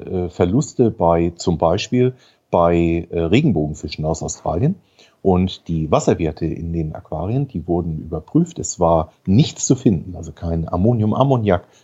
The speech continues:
kein Nitrit. Es war alles in Ordnung. Es war auch keine Krankheitserscheinung da.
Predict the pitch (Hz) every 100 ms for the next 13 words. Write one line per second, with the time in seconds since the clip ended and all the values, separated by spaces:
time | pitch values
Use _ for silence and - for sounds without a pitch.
0 | _ - 90 92 - 131 143 - _ _
1 | - - - - 92 107 117 113 - 98
2 | 90 85 80 78 110 117 - 131 127 127
3 | 120 151 90 - - - 80 80 80 82
4 | 78 78